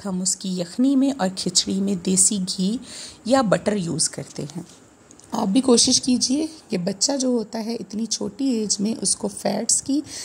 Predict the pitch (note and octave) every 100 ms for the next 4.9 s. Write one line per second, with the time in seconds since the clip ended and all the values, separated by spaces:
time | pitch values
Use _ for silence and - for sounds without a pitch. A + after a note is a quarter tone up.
0 | - - A3+ D4+ - B3 A#3 - A#3 G3
1 | G3+ G3 - G3 F#3+ C4+ C#4 C4 C4+ C4
2 | D4+ - - G3+ - - B3 - G3+ G3+
3 | C4 C4+ - F3 F#3 F#3 E3+ - G#3+ A#3
4 | A3 - G3 G3 G3 G3 F#3 - A3